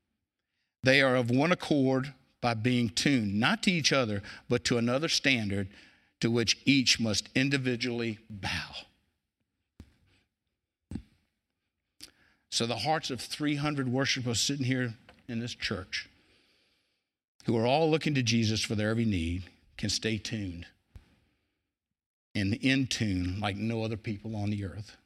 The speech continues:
And the Holy Spirit is the only one that can do that.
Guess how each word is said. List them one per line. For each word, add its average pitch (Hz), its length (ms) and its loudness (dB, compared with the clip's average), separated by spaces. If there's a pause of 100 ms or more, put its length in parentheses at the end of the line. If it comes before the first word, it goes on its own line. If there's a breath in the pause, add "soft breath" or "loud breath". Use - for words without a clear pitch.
(1080)
And 101 100 -4
the 85 60 -6
Holy 123 280 -4
Spirit 113 360 -4
is 104 140 -8
the 107 140 -14
only 117 300 -6
one 110 220 -6
that 101 160 -12
can 107 120 -10
do 110 180 -14
that. - 240 -20